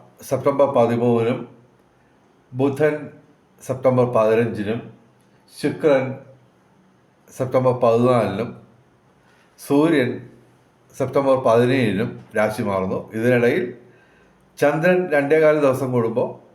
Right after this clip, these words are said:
മാറുകയും ചെയ്യും. അങ്ങനെ അഞ്ച് ഗ്രഹങ്ങൾ മാറി മറിയുകയാണ്, രാശി ഒക്കെ മാറി മറിയുകയാണ്. അപ്പോൾ ഏകദേശം പതിനെട്ടാം തീയതി ആവുമ്പോൾ, സെപ്റ്റംബർ പതിനെട്ടാം തീയതിയൊക്കെ ആവുമ്പോൾ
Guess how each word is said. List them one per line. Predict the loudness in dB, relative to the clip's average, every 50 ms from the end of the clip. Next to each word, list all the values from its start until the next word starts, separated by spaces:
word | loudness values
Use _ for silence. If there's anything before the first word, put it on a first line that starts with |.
| _ _ _ _ _ _ _ _ 0
മാറുകയും | 0 2 2 2 2 0 -4
ചെയ്യും. | -8 -12 -14 -16 -18 -20 _ _ -10
അങ്ങനെ | -6 -2 -2 0 -2 -2 -4 -10 -10 -4
അഞ്ച് | -2 -2 -2 -2 -4 -8 -6 -2 0 0 2 0 -2 -4 -6
ഗ്രഹങ്ങൾ | -6 -2 0 0 2 2 0 0 0 0 0 -2 -4 -8 -14 -10
മാറി | -6 -4 -2 0 2 2 2 0
മറിയുകയാണ്, | 0 -2 -4 -4 -4 -4 -4 -4 -4 -4 -4 -8 -10 -12 -14 -20 _ _ _ _ _ _ _ _ _ -4
രാശി | -2 -2 -2 -2 -6 -10 -12 -12 -12 -14 -20 -20 _ _ _ -20
ഒക്കെ | -16 -12 -10 -8
മാറി | -8 -6 -6 -6 -6 -6
മറിയുകയാണ്. | -6 -6 -8 -10 -10 -10 -10 -10 -10 -10 -12 -12 -14 -14 _ -20 -20 -20 -20 -20 -20 -20 -20 -20 _ _ _ _ _ _ _ _ _ _ _ _ _ _ _ _ _ _ _ _ -8 -2
അപ്പോൾ | 0 2 4 4
ഏകദേശം | 4 4 4 4 4 2 2 0 0 -2 -2 0
പതിനെട്ടാം | 0 2 2 4 2 2 0 -2 -4 -10 -16 -20 -20 _ _ _ _ _ _ 0 0 2 2 2
തീയതി | 2 4 4
ആവുമ്പോൾ, | 4 4 2 0 -2 -4 -6 -6 -10 -16 -20
സെപ്റ്റംബർ | -8 -6 -4 -2 -2 -2 -2 -2 -2 0
പതിനെട്ടാം | 2 2 4 2 2 2 2 2 2 2
തീയതിയൊക്കെ | 2 0 0 2 2 2
ആവുമ്പോൾ | 4 4 2 2 2 2 0 0 0 -4 -10